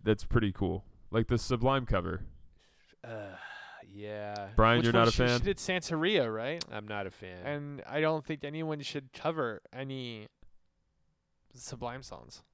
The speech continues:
Speaker 1: Yeah. I think it's
Speaker 2: Yeah,
Speaker 1: do-
Speaker 2: it's not Santeria, it's,
Speaker 1: Doing
Speaker 2: um,
Speaker 1: Time.
Speaker 2: Doing
Speaker 3: Oh,
Speaker 2: Time.
Speaker 3: it's Doing
Speaker 2: Yeah,
Speaker 3: Time,
Speaker 2: yeah.
Speaker 3: I bet.
Speaker 1: Yeah.
Speaker 3: And especially that one. That one is such a unique sound.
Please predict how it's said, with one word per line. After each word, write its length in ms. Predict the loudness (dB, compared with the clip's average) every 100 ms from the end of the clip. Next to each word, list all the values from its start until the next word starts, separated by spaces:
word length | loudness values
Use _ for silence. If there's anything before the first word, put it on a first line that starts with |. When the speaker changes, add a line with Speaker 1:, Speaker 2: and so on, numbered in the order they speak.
| -10
Speaker 1:
Yeah. 300 | -2 0 0 -4 -12 -18 -20 _ _ -4
I 60 | 2
think 140 | 4
it's 140 | 4 2
Speaker 2:
Yeah, 80 | 4
Speaker 1:
do- 80 |
Speaker 2:
it's 100 | 4
not 120 | 4 2
Santeria, 640 | 0 0 0 0 0 -2
it's, 160 | -4 6
Speaker 1:
Doing 220 | 8 8
Speaker 2:
um, 40 | 8
Speaker 1:
Time. 280 | 8 6 0 -10 -16 -18 -20 _ _ -4
Speaker 2:
Doing 180 | 2
Speaker 3:
Oh, 60 | 4
Speaker 2:
Time. 140 | 6 4
Speaker 3:
it's 140 | 2
Doing 220 | -2 -4
Speaker 2:
Yeah, 100 | -6
Speaker 3:
Time, 220 | -8 -8 -10
Speaker 2:
yeah. 60 | -12
Speaker 3:
I 40 |
bet. 160 | -14 -18 -16
Speaker 1:
Yeah. 220 | -12 -12 -14 -18 -6
Speaker 3:
And 240 | -4 -2
especially 460 | -2 0 0 2 2
that 200 | 2 2
one. 140 | 2
That 140 | 2 0
one 120 | -2
is 100 | -2
such 180 | -4 -4
a 40 |
unique 320 | -4 -4 -6 -8
sound. 520 | -6 -2 -2 -4 -6